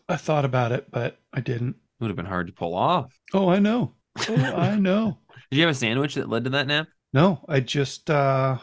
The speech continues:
Speaker 1: I, well, maybe
Speaker 2: Django's
Speaker 1: I
Speaker 2: on
Speaker 1: had, I
Speaker 2: covid
Speaker 1: had some
Speaker 2: watch,
Speaker 1: kind of
Speaker 2: everybody.
Speaker 1: meal. Yeah, I just, I, I got a headache after our meeting and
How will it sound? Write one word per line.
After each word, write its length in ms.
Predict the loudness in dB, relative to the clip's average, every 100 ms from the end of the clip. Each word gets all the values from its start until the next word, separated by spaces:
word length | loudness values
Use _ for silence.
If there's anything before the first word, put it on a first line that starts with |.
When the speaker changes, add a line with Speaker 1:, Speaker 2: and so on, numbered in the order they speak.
| -10 _
Speaker 1:
I, 160 | -8 -6
well, 240 | -4 -2 -2
maybe 220 | 0 2
Speaker 2:
Django's 160 | 4 4
Speaker 1:
I 60 |
Speaker 2:
on 60 | 4
Speaker 1:
had, 20 |
I 80 | 4
Speaker 2:
covid 100 | 4 6
Speaker 1:
had 60 |
some 60 | 6
Speaker 2:
watch, 200 | 4 2
Speaker 1:
kind 160 | 2 2
of 80 | 2
Speaker 2:
everybody. 180 | 2 0
Speaker 1:
meal. 100 | -4 _ 0
Yeah, 220 | 4 4 4
I 80 |
just, 240 | 2 2 2
I, 220 | 2 2
I 80 | 2
got 160 | 2 2
a 40 |
headache 400 | 4 2 2 2
after 320 | 0 -2 0
our 80 | 0
meeting 420 | 2 2 2 0
and 420 | 0 0 -2 -4